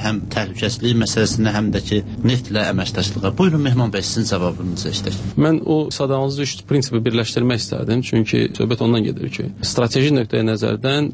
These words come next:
Speaker 2: Amerika Birləşmiş Ştatları maraqlıdır ki, Azərbaycan və üç, e, Cənubi Qafqaz respublikaları qərb yönümlü siyasətlərini aparsınlar və qərb demokratiya və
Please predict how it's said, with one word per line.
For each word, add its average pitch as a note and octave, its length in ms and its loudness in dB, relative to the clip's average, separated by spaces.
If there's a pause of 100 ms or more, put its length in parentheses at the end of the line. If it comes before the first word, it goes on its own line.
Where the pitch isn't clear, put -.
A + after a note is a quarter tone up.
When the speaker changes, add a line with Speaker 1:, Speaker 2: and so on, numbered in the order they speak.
Speaker 2:
Amerika B2 380 2
Birləşmiş A2+ 440 0
Ştatları A2 340 -2
maraqlıdır A2+ 560 2
ki, - 120 -2
Azərbaycan A2+ 540 2
və A2+ 120 2 (100)
üç, - 160 -2
e, A2 320 2
Cənubi G#2+ 320 4
Qafqaz A2 360 -4
respublikaları A2+ 760 2 (200)
qərb C3 280 2
yönümlü A#2+ 560 2 (160)
siyasətlərini A#2 760 0
aparsınlar A#2+ 720 2
və A#2+ 160 2 (320)
qərb C#3 380 2 (140)
demokratiya B2+ 640 2
və A2+ 200 2